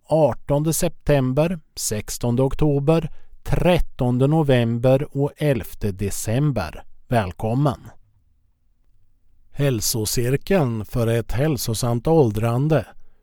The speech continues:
Fredagen den tolfte september klockan tretton till tretton och trettio,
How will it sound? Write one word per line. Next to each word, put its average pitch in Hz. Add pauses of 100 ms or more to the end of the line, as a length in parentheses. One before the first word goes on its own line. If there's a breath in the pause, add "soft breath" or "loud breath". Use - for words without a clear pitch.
Fredagen 160
den 127
tolfte 131
september 120
klockan 110
tretton 156
till 160
tretton 170
och 196
trettio, 107